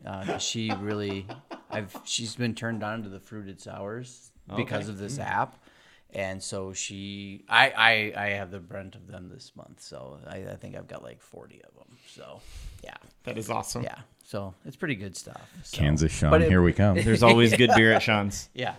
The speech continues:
Speaker 1: there is. Uh, yeah, but it goes so fast. I, I, I drink too quickly. So, but it's usually really good stuff. So, but they're starting to get, I think there's a lot more stouts starting to, it's
Speaker 2: Oh, yeah,
Speaker 1: winter
Speaker 2: it's
Speaker 1: time.
Speaker 2: winter,
Speaker 1: It's
Speaker 2: right?
Speaker 1: winter time,
Speaker 2: Yeah, I've
Speaker 1: so
Speaker 2: started
Speaker 1: it's starting
Speaker 2: seeing
Speaker 1: to
Speaker 2: the
Speaker 1: show up.
Speaker 2: Oktoberfest showing up,
Speaker 1: Mm-hmm.
Speaker 2: and
Speaker 3: I just,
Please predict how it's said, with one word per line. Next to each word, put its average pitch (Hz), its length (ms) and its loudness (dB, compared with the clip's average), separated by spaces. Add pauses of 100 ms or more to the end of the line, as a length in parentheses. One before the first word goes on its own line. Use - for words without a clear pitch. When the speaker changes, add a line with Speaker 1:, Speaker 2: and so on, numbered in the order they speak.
Speaker 1:
there 104 220 -2
is. 98 220 -6
Uh, 92 400 -2 (180)
yeah, 147 220 -8
but 123 160 -8
it 117 80 -6
goes 160 240 -10
so - 100 -16
fast. - 440 -20
I, 98 140 -16 (180)
I, - 100 -18 (140)
I - 60 -18
drink 104 360 -14
too - 100 -20
quickly. - 360 -20
So, - 260 -20 (400)
but 175 60 0
it's 175 120 -2
usually 147 240 -4
really 101 180 -6
good 87 140 -18
stuff. - 340 -18
So, 98 360 -12 (240)
but 101 100 -12
they're 104 120 -10
starting 98 320 -10
to 95 60 -14
get, - 120 -14
I 98 60 -14
think 92 260 -16 (320)
there's 98 160 -14
a 107 60 -14
lot 98 140 -10
more 98 340 -14 (160)
stouts - 640 -4
starting - 280 -18
to, - 60 -20 (140)
it's - 160 -20
Speaker 2:
Oh, 113 140 0
yeah, 113 180 2
Speaker 1:
winter 95 60 -6
Speaker 2:
it's - 80 -14
Speaker 1:
time. 120 80 -8
Speaker 2:
winter, 113 220 -4
Speaker 1:
It's 104 100 -6
Speaker 2:
right? 120 260 -2
Speaker 1:
winter 98 240 -18
time, - 180 -20
Speaker 2:
Yeah, 117 140 2
I've 113 80 0
Speaker 1:
so - 60 -6
Speaker 2:
started 113 180 -2
Speaker 1:
it's 107 80 -6
starting 113 180 -6
Speaker 2:
seeing 110 160 -4
Speaker 1:
to 98 60 -8
Speaker 2:
the 95 80 -14
Speaker 1:
show 127 80 -6
up. 123 60 -10
Speaker 2:
Oktoberfest 123 340 -6
showing 120 320 -14
up, 120 320 -10
Speaker 1:
Mm-hmm. 117 100 -20
Speaker 2:
and 95 100 -18 (400)
Speaker 3:
I 82 120 0
just, 80 220 -6